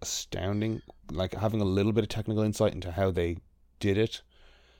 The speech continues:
to achieve that. Th-, like, that look is pretty amazing. That's Lighthouse Studios, which is a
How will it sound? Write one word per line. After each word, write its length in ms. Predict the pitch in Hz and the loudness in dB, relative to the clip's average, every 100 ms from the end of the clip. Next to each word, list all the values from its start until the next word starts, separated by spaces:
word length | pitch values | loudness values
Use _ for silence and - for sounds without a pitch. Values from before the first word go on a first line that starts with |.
| _ | _
to 120 | - | -2
achieve 360 | 92 - 104 110 | -2 2 2 4
that. 240 | 131 135 | 4 2
Th-, 140 | - - | -2 -2
like, 160 | 101 | -2
that 180 | - 98 | 2 2
look 460 | - 85 92 - - - | 2 0 0 -2 -10 -6
is 460 | - 101 92 - - - _ - - - - _ _ _ | -2 0 -2 -4 -10 -18 _ -20 -20 -20 -20 _ _ _
pretty 180 | - 113 | 4 6
amazing. 380 | 98 104 110 107 | 6 4 2 6
That's 320 | 120 - - | 6 6 -2
Lighthouse 800 | 95 110 110 123 - 135 120 - | 2 8 10 10 6 4 4 -4
Studios, 640 | - - 131 139 147 139 | -2 4 6 10 10 8
which 180 | 123 - | 2 2
is 160 | 110 98 | 2 4
a 380 | 104 104 101 | 4 6 4